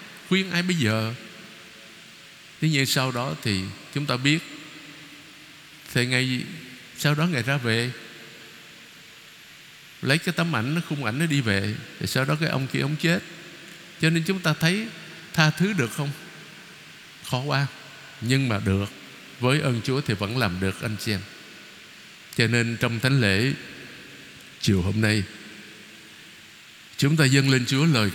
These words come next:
cầu nguyện của tất cả chúng ta. Lạy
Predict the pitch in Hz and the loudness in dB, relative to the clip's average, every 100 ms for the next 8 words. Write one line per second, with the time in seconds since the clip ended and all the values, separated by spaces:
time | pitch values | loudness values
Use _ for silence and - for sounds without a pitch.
0 | - 113 95 98 98 107 110 113 135 - | 2 2 4 2 4 2 0 0 0 2
1 | 101 104 - 135 131 107 - - - - | 0 0 -2 -2 -2 -4 -6 -18 -20 -20
2 | - - - - - - 110 | -20 -20 -20 -20 -20 2 4